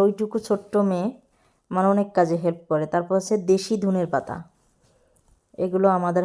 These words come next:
হাট থেকে কেনা। দেশি ধনের পাতাগুলো খুব মজা, এটা সেন্টটা অনেক বেশি। আর হাইব্রিডের যে, যেগুলো, ওগুলো গন্ধ ভালো না,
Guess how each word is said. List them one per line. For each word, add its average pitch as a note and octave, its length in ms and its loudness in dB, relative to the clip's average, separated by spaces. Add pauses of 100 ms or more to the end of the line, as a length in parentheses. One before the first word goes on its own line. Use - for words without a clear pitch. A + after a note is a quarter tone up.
হাট E3+ 140 -4 (100)
থেকে E3+ 260 -2
কেনা। E3+ 200 -4 (360)
দেশি F3 260 -2
ধনের F3 260 -4
পাতাগুলো F3+ 400 -6 (100)
খুব E3 120 -6 (120)
মজা, E3 240 -6 (100)
এটা - 140 -6 (140)
সেন্টটা F3 420 -4
অনেক E3 160 -6 (100)
বেশি। E3 240 -10 (1900)
আর E3 240 -4
হাইব্রিডের F#3+ 600 2
যে, G3+ 80 4 (400)
যেগুলো, G3 320 -2
ওগুলো F3+ 240 -2 (220)
গন্ধ E3 200 0 (140)
ভালো D#3 180 -2
না, D3 140 -4